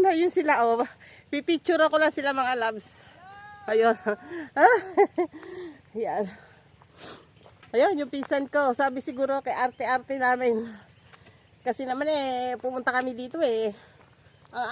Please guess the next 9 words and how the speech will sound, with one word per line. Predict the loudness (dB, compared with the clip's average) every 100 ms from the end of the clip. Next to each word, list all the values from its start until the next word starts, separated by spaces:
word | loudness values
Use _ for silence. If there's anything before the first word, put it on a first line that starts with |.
| -2
aking | 2 0 0
<laughs> | 6
tsinelas, | 8 8 6 4 4 2 0
eh. | 0 0 -18 -20 -20 -20 -12
Pang | -4 -2 -2 -2 0
ano, | 4 6
eh. | 6 2 -8 -6
<laughs> |
Pang, | -2